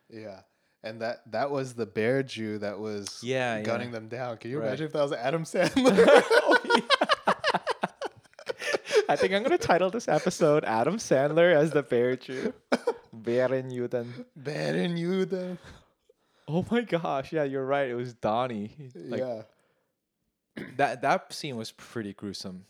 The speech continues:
Speaker 1: Yeah,
Speaker 2: I, I feel
Speaker 1: that
Speaker 2: like
Speaker 1: was
Speaker 2: if they could have even gone worse, if, like, in, in a way of, like, um, if they used more special effects for, like, more blood or something, like, it
Speaker 1: Yeah.
Speaker 2: could have even been worse. But, like,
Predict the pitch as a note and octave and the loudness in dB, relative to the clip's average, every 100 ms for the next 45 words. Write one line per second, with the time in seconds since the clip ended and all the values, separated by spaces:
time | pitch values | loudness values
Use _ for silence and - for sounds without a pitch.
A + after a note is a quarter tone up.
0 | _ - B2 A#2+ G2+ A2 C#3 D3 E3 G3+ | _ -18 -8 -4 -2 -2 -2 -2 -2 -2
1 | G3+ - - C#3+ C3 - - _ _ _ | -2 -8 -14 -6 -6 -8 -20 _ _ _
2 | A#2+ A#2+ - D#3 E3 C#3+ B2 A#2+ A2 G#2 | -6 -6 -8 -8 -6 -8 -10 -10 -6 -6
3 | G2+ F#2+ F2+ E2 D#2+ E2+ D#2+ D#2 F#2+ G#2 | -6 -10 -14 -18 -18 -18 -18 -12 -10 -10
4 | F2+ - F2+ _ _ _ - F#2+ _ _ | -12 -18 -20 _ _ _ -18 -18 _ _
5 | - C3 A#2+ C3+ C#3 A#2 G#2+ G#2+ G2+ G2 | -16 -14 -12 -6 -4 -2 -2 -2 -4 -6
6 | G2+ F#2+ F2+ G2 F#2+ E2 A2+ _ _ _ | -8 -8 -10 -14 -14 -18 _ _ _ _
7 | - _ _ _ _ _ _ _ - A2 | -20 _ _ _ _ _ _ _ -16 -14
8 | - A#2 G#2+ G#2+ G2 _ _ A2+ A#2 A#2 | -6 -2 -2 -4 -10 _ _ -12 -10 -10
9 | - A#2 A2+ G#2+ - A2+ G#2 A2+ G#2+ - | -10 -6 -6 -6 -8 -8 -8 -8 -10 -10
10 | A2 G2+ - - G2+ G2 G2+ G2+ - G2 | -10 -10 -12 -12 -12 -10 -10 -10 -10 -10
11 | F#2+ G#2+ - A#2 A2 B2+ C3 B2+ G2+ - | -8 -10 -10 -12 -10 -12 -12 -12 -12 -14
12 | _ G#2+ G2 D3+ C3 A2 F#2 G2 F#2+ F#2 | _ -14 -10 -8 -8 -10 -12 -12 -12 -10
13 | G2 - G#2 F2+ F#2 - | -10 -10 -10 -8 -10 -12